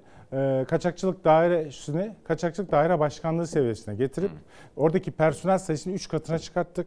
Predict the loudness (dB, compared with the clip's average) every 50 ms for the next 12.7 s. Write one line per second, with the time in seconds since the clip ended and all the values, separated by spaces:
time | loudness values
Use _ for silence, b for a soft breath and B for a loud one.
0 | -8 -6 -4 -4 -2 0 0 0 0 2 0 0 0 0 -2 -2 -2 -2 -2 -2
1 | -4 -4 -6 -4 -4 -4 -4 -4 -4 -4 -2 -4 -6 -8 -12 B B B B B
2 | -4 B 0 0 2 4 4 6 6 6 4 4 4 4 2 2 0 -4 -2 2
3 | 2 4 4 4 4 4 4 4 4 2 2 2 -2 -14 b b b b b b
4 | b -2 0 0 2 0 0 -2 -6 -4 -2 0 2 4 4 4 4 4 2 2
5 | 0 0 0 0 -2 -2 -2 -2 -2 -2 -2 -2 -2 -2 0 2 2 2 2 0
6 | -2 -4 -2 -2 -2 -2 -2 0 0 2 2 2 0 2 0 0 0 -2 -6 -18
7 | -20 _ _ -20 -20 -20 -20 _ _ _ _ _ b b b b b -2 2 2
8 | 4 6 6 6 6 6 6 4 2 2 2 2 2 4 2 2 2 2 2 4
9 | 4 2 2 0 0 -4 -4 -4 -6 B B -16 -8 B 2 4 4 4 4 2
10 | -2 -2 -2 -2 0 0 2 4 4 4 4 2 4 6 6 8 8 8 8 6
11 | 6 6 6 6 6 4 4 2 2 0 0 0 -2 -2 2 2 2 2 2 0
12 | 0 0 0 0 0 -2 -2 -2 -4 -4 -2 -2 -2 -4